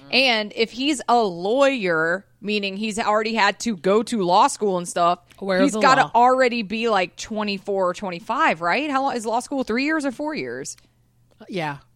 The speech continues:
Speaker 1: He's definitely, like, in his mid, like, early to mid twenties.
Speaker 2: Yes. Scamming on a seventeen-year-old in front of her grandpa. Super weird.
Speaker 1: Yeah.
Speaker 2: Any grandpa would go, "Yeah, that's gross, man.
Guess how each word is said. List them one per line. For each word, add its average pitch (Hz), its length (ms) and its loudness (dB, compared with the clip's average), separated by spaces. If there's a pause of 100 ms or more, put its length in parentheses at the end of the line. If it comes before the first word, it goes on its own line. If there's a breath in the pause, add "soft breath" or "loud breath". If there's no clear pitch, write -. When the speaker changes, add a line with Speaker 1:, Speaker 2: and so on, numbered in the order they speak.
Speaker 1:
He's 233 220 -2
definitely, 233 540 4
like, 175 280 0
in 185 160 -4
his 170 280 -6 (260)
mid, 170 520 -4
like, 190 280 -6
early 202 260 0
to 170 100 -4
mid 160 280 -6
twenties. 143 360 -14
Speaker 2:
Yes. - 440 -6 (500)
Scamming 233 520 -2
on 208 100 -2
a 190 60 -4
seventeen-year-old 175 1700 -6
in 202 120 -2
front 220 360 -4
of 214 100 -6
her 208 120 -6
grandpa. 151 680 -6 (260)
Super 190 600 -4
weird. 147 520 -6 (280)
Speaker 1:
Yeah. 175 420 -6
Speaker 2:
Any 254 220 0
grandpa 226 440 0
would 196 100 -2
go, 185 160 2
"Yeah, 202 240 -2
that's 202 200 -4
gross, 185 340 -2
man. 147 340 -8